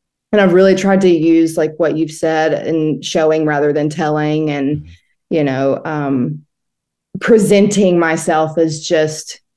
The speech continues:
Speaker 1: what I think they wanna see. It was just, like, tell my story.
Speaker 2: Yeah.
Speaker 1: Um,
Speaker 2: Do you,
Speaker 1: tell
Speaker 2: not,
Speaker 1: who I
Speaker 2: not,
Speaker 1: am.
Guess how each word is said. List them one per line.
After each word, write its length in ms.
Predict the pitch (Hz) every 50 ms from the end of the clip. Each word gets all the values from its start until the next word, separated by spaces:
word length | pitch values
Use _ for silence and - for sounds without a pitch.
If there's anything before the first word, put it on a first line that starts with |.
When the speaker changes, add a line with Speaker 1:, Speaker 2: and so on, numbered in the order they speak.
| _ _ _ _
Speaker 1:
what 240 | 175 165 170 180 156
I 120 | - 160 -
think 340 | - - 185 185 180 185
they 120 | 262 262 269
wanna 280 | 277 294 302 311 302
see. 360 | 302 294 330 330 330 330 330 320
It 60 | 262
was 120 | 208 196
just, 200 | 202 180 - -
like, 260 | 156 143 - - - _
tell 180 | - - 180 139
my 140 | 113 - -
story. 600 | 151 - - - - - 98 82 - 190 - - -
Speaker 2:
Yeah. 260 | - - 139 139 123
Speaker 1:
Um, 280 | 87 104 - - - - _ _ _ - - -
Speaker 2:
Do 100 | - 113
you, 60 | 110 98
Speaker 1:
tell 160 | 85 190 196 - - - - - -
Speaker 2:
not, 140 | 147 147 147
Speaker 1:
who 80 | 165 156
I 20 |
Speaker 2:
not, 160 | 160 160 165 135
Speaker 1:
am. 60 | -